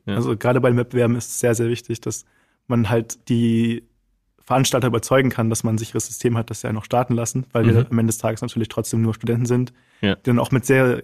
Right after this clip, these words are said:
Speaker 2: geringen Sicherheitsfaktoren arbeiten, weil die Rakete natürlich relativ äh, massenoptimiert sein soll. Deswegen, äh, ist da Vertrauen immer das, der größte Faktor.
Speaker 1: Das verstehe ich. Und nachher geht's da ja um zwei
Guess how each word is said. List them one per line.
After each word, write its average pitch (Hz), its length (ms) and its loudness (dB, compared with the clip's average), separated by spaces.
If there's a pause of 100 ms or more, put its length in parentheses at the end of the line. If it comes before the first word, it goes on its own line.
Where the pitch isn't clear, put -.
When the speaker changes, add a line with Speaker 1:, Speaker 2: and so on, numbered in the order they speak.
Speaker 2:
geringen 135 320 2
Sicherheitsfaktoren 131 720 0
arbeiten, 127 400 0
weil 117 260 0 (460)
die 107 80 -2
Rakete 117 280 -2
natürlich 110 380 -4
relativ 110 380 -8 (560)
äh, 113 200 4
massenoptimiert 131 560 2
sein 123 200 2
soll. 123 240 2 (460)
Deswegen, 120 400 2
äh, 117 260 2
ist - 140 -6
da 117 80 0
Vertrauen 110 480 -2
immer 110 180 -6
das, - 320 -10
der - 180 -10
größte 110 220 -6
Faktor. 117 380 -10 (520)
Speaker 1:
Das - 380 -2
verstehe 113 420 2
ich. - 140 -4
Und 101 140 0
nachher 101 280 0
geht's - 240 -4
da 101 100 -2
ja 98 100 2
um 95 160 0
zwei 95 340 2